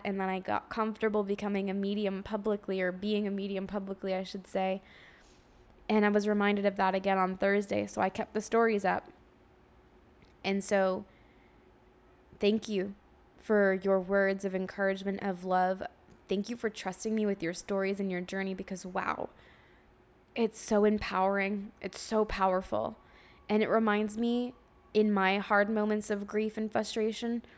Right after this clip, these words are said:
why I need to keep pushing, because this is what I came to the planet to do. And that makes me very emotional too. So thank you for that.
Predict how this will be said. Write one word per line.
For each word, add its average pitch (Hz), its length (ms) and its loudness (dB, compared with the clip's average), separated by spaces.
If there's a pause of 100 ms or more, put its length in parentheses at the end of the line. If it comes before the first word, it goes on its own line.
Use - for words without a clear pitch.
(140)
why 190 380 4
I 190 160 2
need 190 220 -2
to 196 60 -6
keep - 300 -10
pushing, 196 340 -4
because 185 260 -8
this 202 200 -4
is 208 140 -4
what 214 120 2
I 202 120 0
came 196 260 -4
to 190 60 0
the 185 100 -2
planet 185 400 -6
to - 80 -12
do. 190 480 -2 (640)
And 196 540 2 (600)
that 208 240 2
makes 190 280 0
me 202 140 -2
very 180 300 2
emotional 180 500 -4
too. - 480 -8
So 185 600 0 (1160)
thank 208 280 -2
you 185 100 0
for 190 200 -4
that. 185 280 -4